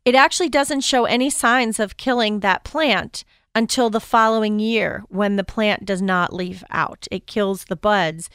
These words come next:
um, in that growth. So it's sort of a trick, right? You don't, you know, "Oh, I didn't see them apply, and now everything is dead." Well, that's because they did it the previous year. So what I found on the Cornell University, um, Cooperative,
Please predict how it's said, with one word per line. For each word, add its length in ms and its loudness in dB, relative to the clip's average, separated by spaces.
um, 360 -2
in 220 -4
that 240 0
growth. 400 0
So 260 0
it's 140 -2
sort 180 4
of 80 0
a 60 2
trick, 420 2
right? 260 4
You 80 -2
don't, 280 0
you 120 -2
know, 140 -2
"Oh, 100 -6
I 60 0
didn't 220 -4
see 100 -2
them 160 0
apply, 440 0
and 220 -2
now 200 2
everything 340 -2
is 140 -2
dead." 380 2
Well, 180 0
that's 240 0
because 300 -8
they 100 -2
did 180 -2
it 100 -6
the 80 -6
previous 600 -8
year. 340 0
So 160 2
what 200 6
I 120 6
found 260 2
on 120 2
the 80 -4
Cornell 340 2
University, 920 0
um, 260 2
Cooperative, 400 0